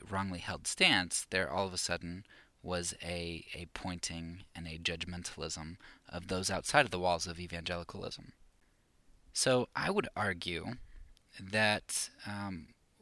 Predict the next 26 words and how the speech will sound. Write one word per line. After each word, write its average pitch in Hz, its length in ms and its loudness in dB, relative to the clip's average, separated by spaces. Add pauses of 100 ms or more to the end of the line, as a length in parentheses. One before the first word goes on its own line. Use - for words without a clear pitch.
what 113 400 -2
we 110 220 -2
seem 147 400 4
to - 160 -2
see 92 640 2
in 95 120 -4
the 95 60 -4
change 95 360 2
of 85 80 -6
the - 180 -6
evangelical 92 560 -2
stance - 600 -2 (140)
towards 85 200 -6
abortion 85 540 -4 (800)
had 120 380 2
to 95 40 -4
be 90 480 -2
some 98 540 2
external - 460 4
motivator. 85 640 -4 (180)
By 117 100 8
and 113 140 6
large, 90 260 4
that's - 340 -4
what 95 200 0
changed 85 600 -2